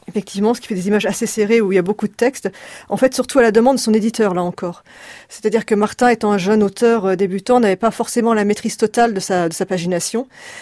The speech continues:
Et, euh, pour être sûr que ce soit bien clair, euh, son éditeur lui a f-,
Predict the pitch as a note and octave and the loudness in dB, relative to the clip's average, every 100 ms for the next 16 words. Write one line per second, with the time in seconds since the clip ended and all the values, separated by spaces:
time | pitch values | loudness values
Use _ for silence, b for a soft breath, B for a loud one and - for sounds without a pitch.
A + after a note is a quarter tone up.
0 | B - F3+ F3+ F3+ F3 - G#3+ G#3+ A3 | B -4 0 4 4 2 0 0 0 -2
1 | - - - G#3+ F#3 G#3+ G#3 A#3 C4+ C4+ | -4 -4 -2 -2 2 0 2 4 4 4
2 | G3 F#3+ F3+ F3 G#3 G3+ G3 B3+ G#3+ F#3+ | 2 2 2 0 0 -2 2 2 2 2
3 | - | -2